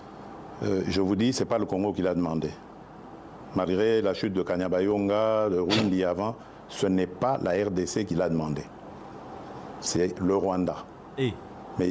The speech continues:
Speaker 1: il savait qu'il ne pouvait pas nous le demander direct et le faire accepter. Il est passé par les Américains que nous écoutons.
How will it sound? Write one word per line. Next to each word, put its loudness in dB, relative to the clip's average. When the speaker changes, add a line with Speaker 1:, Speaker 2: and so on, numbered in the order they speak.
Speaker 1:
il 2
savait 2
qu'il 0
ne 2
pouvait 0
pas 2
nous 4
le 2
demander 2
direct 0
et 2
le 2
faire 0
accepter. 0
Il 4
est 4
passé 0
par 0
les 2
Américains 0
que 2
nous 4
écoutons. -2